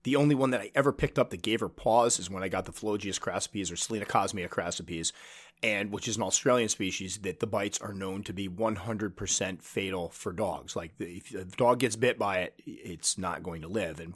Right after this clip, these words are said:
it's, many think it's because of the fact the dingoes that they have there were probably natural predators of them, digging 'em up and trying to eat 'em. So their venom is, you know, particularly potent toward them, whatever it may be, they're dog killers.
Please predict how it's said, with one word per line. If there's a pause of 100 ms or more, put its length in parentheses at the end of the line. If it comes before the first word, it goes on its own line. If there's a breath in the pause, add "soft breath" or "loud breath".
it's, (320)
many
think
it's
because
of
the
fact
the
dingoes
that
they
have
there
were
probably
natural
predators
of
them,
digging
'em
up
and
trying
to
eat
'em. (300 loud breath)
So
their
venom
is, (400)
you
know, (260)
particularly
potent (320 loud breath)
toward
them,
whatever
it
may
be,
they're
dog
killers.